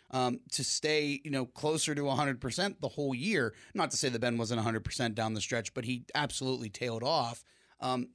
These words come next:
I think, I think this is the idea behind that, is that they're preparing for Ben to take a step back, like you said, Tom, just because of the fact that Father Time's undefeated. It's going to catch up to you at some point. We've talked about that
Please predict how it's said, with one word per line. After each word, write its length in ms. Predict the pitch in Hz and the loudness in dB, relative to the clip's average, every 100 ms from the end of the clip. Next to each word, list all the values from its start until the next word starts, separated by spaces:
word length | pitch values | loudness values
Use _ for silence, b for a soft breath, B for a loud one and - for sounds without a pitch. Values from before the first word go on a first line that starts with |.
| 76 - - | -16 -8 0
I 120 | 160 | 0
think, 280 | 165 190 - | 2 -2 -2
I 120 | - 160 | -2 0
think 180 | 180 | 0
this 200 | 156 160 | -2 0
is 180 | 175 139 | 0 -2
the 200 | 131 135 - | -2 -2 2
idea 420 | 147 139 143 143 | 2 2 2 2
behind 440 | 120 101 147 185 | 0 0 0 2
that, 160 | 120 113 | 2 0
is 180 | 117 117 | -2 0
that 240 | 127 120 B B B | 0 0 B B B
they're 220 | 147 156 | 2 2
preparing 880 | - 143 - 151 151 160 123 117 117 131 | 2 -4 0 2 2 4 2 0 -4 -12
for 420 | - 135 131 127 | -6 0 2 0
Ben 340 | 113 131 131 | -2 0 2
to 60 | 127 | 0
take 280 | - 131 127 | 0 -2 -2
a 60 | |
step 280 | 117 120 117 | -2 -2 0
back, 360 | 180 156 131 - b b | 2 2 0 -4 b b
like 160 | 131 131 | -4 0
you 120 | 202 | 0
said, 260 | - 143 117 | 2 2 2
Tom, 260 | 131 139 | 2 2
just 240 | 147 196 - | 0 -2 -2
because 380 | 202 - 202 208 | -6 -2 -2 0
of 60 | |
the 80 | 202 | -4
fact 340 | - 123 110 | -2 -2 0
that 160 | 127 123 b b b | 0 -2 b b b
Father 340 | - 123 127 139 | -6 0 2 2
Time's 320 | 143 151 147 | 0 0 0
undefeated. 520 | 160 151 156 165 120 | 0 -2 -2 -2 -2
It's 180 | - 127 | -2 -2
going 340 | - 143 151 | 0 2 2
to 80 | 147 | 0
catch 280 | 139 151 135 | 0 0 2
up 160 | 143 - | 0 0
to 120 | 143 | -2
you 140 | 139 | 0
at 120 | 131 | 0
some 200 | - 143 | 0 -2
point. 200 | 139 127 | -2 -2
We've 160 | 127 131 | -2 0
talked 240 | 139 139 | 0 0
about 220 | 131 135 135 | 0 -2 2
that 240 | 135 135 | 2 2